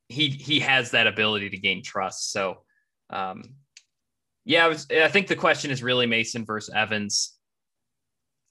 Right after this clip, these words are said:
Evans probably better athletic profile. Mason has done a little bit more. I don't know. I don't know how N F L teams are gonna view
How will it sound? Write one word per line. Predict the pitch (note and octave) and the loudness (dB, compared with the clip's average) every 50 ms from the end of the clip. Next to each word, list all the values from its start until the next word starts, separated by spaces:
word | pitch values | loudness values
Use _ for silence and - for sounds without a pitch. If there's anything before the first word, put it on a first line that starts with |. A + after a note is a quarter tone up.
| _ _ _ _ _ _ _ _ _ _ _ - | _ _ _ _ _ _ _ _ _ _ _ 0
Evans | B2+ C#3+ C#3 D3+ D3+ D3+ D3 C3+ - | 0 2 4 4 2 2 0 -4 -6
probably | - - - D3+ C#3+ C#3 D3 C#3+ C#3 C3+ C#3 C#3 C#3 C3+ C3+ - - - _ _ _ _ _ _ _ _ _ _ _ _ _ _ _ _ _ _ _ _ | -8 -2 2 4 4 6 4 4 0 0 2 2 2 2 0 -2 -6 -12 _ _ _ _ _ _ _ _ _ _ _ _ _ _ _ _ _ _ _ _
better | - B2 C3 B2+ B2+ B2+ | -6 -2 0 2 4 4
athletic | B2+ B2+ A#2+ - C3+ B2+ A#2+ - | 4 2 2 2 0 0 0 0
profile. | - C3+ B2+ C#3 C3 B2 | 0 0 2 4 2 2
Mason | A#2+ A#2+ C3+ D#3+ D3+ - D#3+ D3 C#3 C3+ C3+ - - _ _ _ _ _ _ _ _ _ _ _ - | 2 2 2 0 0 0 -2 -2 -2 -4 -4 -6 -12 _ _ _ _ _ _ _ _ _ _ _ -8
has | C3 B2+ A#2 | -8 -8 -4
done | - C#3 C#3 C#3 | 0 2 2 4
a | C3+ | 4
little | A#2+ A2+ A2 G#2 | 4 4 2 2
bit | G2+ G#2 E2+ | 0 -2 -2
more. | - G2 G2 G2 | -2 -2 0 2
I | G2+ G#2+ A2+ | 2 4 4
don't | A#2+ - - | 2 2 2
know. | A#2+ A#2+ A#2 G#2+ G#2+ - _ _ _ _ _ | 0 2 2 0 -2 -6 _ _ _ _ _
I | - - | 0 2
don't | F3+ G#3+ G3 | 4 6 6
know | G3 F#3+ | 4 6
how | F3+ D#3+ C#3+ | 6 6 4
N | C3 B2 | 4 4
F | A#2+ - | 2 2
L | C3 A#2 | 0 0
teams | A2+ - B2 A#2 G2+ | 0 0 -4 -4 -4
are | A2+ G#2 | -4 -2
gonna | A2+ G#2+ G#2 | -2 -2 -4
view | G2+ - G#2+ A2 A2 A2 G#2+ G#2+ G#2 G#2+ | -4 -2 0 0 2 2 0 -2 -4 -8